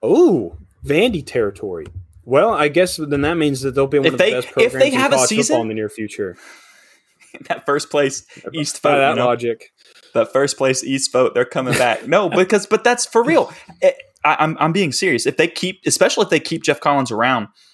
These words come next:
Speaker 2: what makes them think that if he has a two to three win season this year and they keep him around, are you just signing up to be at the bottom of the A-, even the A C C? You're the bottom of the A C C every year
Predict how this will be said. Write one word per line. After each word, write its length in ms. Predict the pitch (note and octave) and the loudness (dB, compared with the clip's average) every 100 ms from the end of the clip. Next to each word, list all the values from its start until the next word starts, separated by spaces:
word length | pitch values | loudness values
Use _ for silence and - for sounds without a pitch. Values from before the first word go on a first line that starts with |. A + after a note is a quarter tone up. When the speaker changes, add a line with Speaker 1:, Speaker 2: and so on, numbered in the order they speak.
| _ _ - | _ _ -2
Speaker 2:
what 280 | B2+ A3+ | 0 0
makes 280 | E3 E3 - | 0 0 0
them 160 | D#3+ C#3+ | -2 0
think 260 | - D3 - | 0 0 -2
that 100 | F#2 | 0
if 180 | C3 - | 0 2
he 80 | G3 | 0
has 180 | G3 | 2
a 120 | C#3 - _ - | 0 -4 _ -8
two 180 | - D#3+ | -2 -2
to 80 | |
three 240 | D#3+ D3 D3+ | -2 -4 -2
win 200 | C#3 C3 | -2 -2
season 320 | B2+ C3+ A2 | -2 -2 -2
this 200 | A#2 - | -4 -4
year 200 | D#2+ - _ _ _ _ _ _ | -6 -8 _ _ _ _ _ _
and 140 | A#2 B2+ | 2 2
they 80 | D#3 | 2
keep 300 | - E3 D3 | 0 0 0
him 120 | A#2 | -2
around, 420 | G#2 C#3 A2+ A2 _ _ _ _ _ _ _ _ _ _ - | 0 2 0 -4 _ _ _ _ _ _ _ _ _ _ -2
are 100 | B2+ | -2
you 140 | C#3 | 0
just 220 | C#3 B2+ | -2 0
signing 300 | - C#3 C3+ | 2 2 2
up 180 | C#3 D3 | 0 0
to 60 | C3 | -4
be 420 | A#2 C#3 C#3 B2+ | -4 -2 -2 -4
at 120 | B2+ | -2
the 60 | A#2 | -2
bottom 380 | G2+ A#2+ C#3+ C#3+ | 2 2 2 0
of 80 | B2+ | -4
the 120 | - | -2
A-, 80 | C3 | -2
even 340 | D#3 F3+ F#3+ | -2 0 2
the 140 | B2+ B2 | 2 2
A 100 | D3+ | 0
C 200 | - A#2 | -2 -4
C? 200 | - A#2+ | 0 -2
You're 220 | G2 F#3 | 0 -2
the 160 | F3+ - | -2 -2
bottom 280 | C3 F3 A3 | 0 2 2
of 120 | G3 | 0
the 120 | E3+ | 2
A 180 | C#3+ F3 | 2 0
C 240 | F#3 F3+ C#3+ | -2 -4 -4
C 600 | - - G3 G3 - _ | -4 -2 0 0 -2 _
every 320 | C#3 B2 A#2 G#2 | -2 0 -4 -8
year 280 | G#2+ G#2 | -10 -14